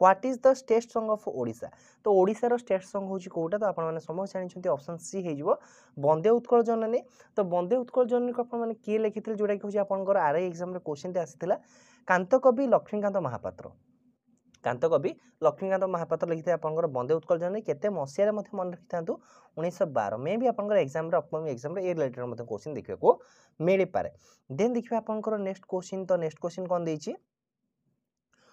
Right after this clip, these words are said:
When was the state name officially changed from Orissa to Odisha?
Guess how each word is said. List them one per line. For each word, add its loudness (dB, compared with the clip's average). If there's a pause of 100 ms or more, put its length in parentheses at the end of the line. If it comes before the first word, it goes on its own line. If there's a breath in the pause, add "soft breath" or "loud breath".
(180 soft breath)
When 8
was 2
the -2
state 0
name -2
officially -2
changed -4
from 0 (140)
Orissa 2
to -4 (120)
Odisha? -6